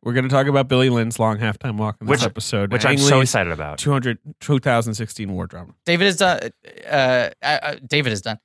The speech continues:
Speaker 3: J D has done more research for this episode than anyone has ever done for anything ever.
Speaker 1: Correct. Um, before then, though, J D, our good friend,
Speaker 3: Mm-hmm.
Speaker 1: hung out with both of us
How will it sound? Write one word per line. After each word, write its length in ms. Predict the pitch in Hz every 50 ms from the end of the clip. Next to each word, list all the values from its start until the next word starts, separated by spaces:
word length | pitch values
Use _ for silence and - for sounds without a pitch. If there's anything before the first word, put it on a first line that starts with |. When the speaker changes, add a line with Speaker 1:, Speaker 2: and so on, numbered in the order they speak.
| _ _ -
Speaker 3:
J 220 | - 175 208 208
D 180 | 175 208 208 196
has 180 | 196 185 170 151
done 180 | 175 165 156
more 260 | 143 139 143 147 147
research 560 | 131 120 127 139 143 - - 151 147 135 - -
for 260 | - - 147 143 143
this 180 | 123 131 -
episode 280 | 156 - - - 143 120
than 120 | 135 120
anyone 300 | 113 123 127 127 127 127
has 160 | 120 127 - 127
ever 140 | 113 117
done 160 | 110 123 117 113
for 120 | - 131
anything 440 | 123 123 120 117 - - 117 123 117
ever. 260 | 117 107 - - -
Speaker 1:
Correct. 480 | - - 127 92 82 - - _ _ _ _ _ -
Um, 600 | 135 147 147 143 135 131 131 131 127 123 123 - _ _ _ _ _ _ _ _ _ -
before 400 | 143 - - - 165 175 180 180
then, 240 | 160 131 120 113 110
though, 320 | 110 107 107 123 131 - _ _ _ -
J 240 | 151 160 180 202
D, 480 | 185 196 226 226 170 131 131 151 175 - - _ _ -
our 140 | - 107 113
good 140 | 110 143 -
friend, 420 | - - - 107 98 101 127 - _ _ _
Speaker 3:
Mm-hmm. 140 | 143 131 131
Speaker 1:
hung 240 | 117 - 196 202 214
out 160 | 220 208 170
with 220 | 175 175 147 131
both 300 | - 170 214 285 262 -
of 120 | 233 180 147
us 300 | 123 113 120 160 - -